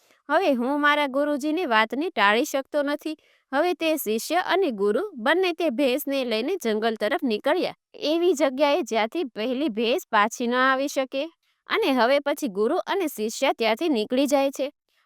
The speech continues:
પણ શિષ્યના મનમાં આ વાત હંમેશા સતાવે છે કે મારા ગુરુએ તે ભેંસને પહેલા ગરીબના ઘરેથી દૂર કરીને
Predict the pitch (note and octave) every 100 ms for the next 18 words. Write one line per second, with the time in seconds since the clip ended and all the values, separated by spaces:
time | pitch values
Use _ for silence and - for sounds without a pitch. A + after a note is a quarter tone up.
0 | _ F#4 F#4+ - A#3+ - C4 C#4 A#3+ G#3+
1 | A3+ D#4+ - A#3 A#3 A3+ F#4+ - A3+ A3+
2 | A3 F4+ G#4 A3+ A3+ C#4+ F#4+ F4+ - -
3 | _ _ _ D4+ F#4+ G#3 G#3+ C4+ C#4 C4
4 | C#4 C#4 D4 F#4 _ _ C4 E4+ C#4 C#4+
5 | D#4+ E4 F#4 G#3 B3 C4+ A#3 G3 G#3+ B3
6 | C#4 D4 C#4 C#4 D4+ F4+ G3 A3 C#4+ D#4
7 | C#4+ C#4+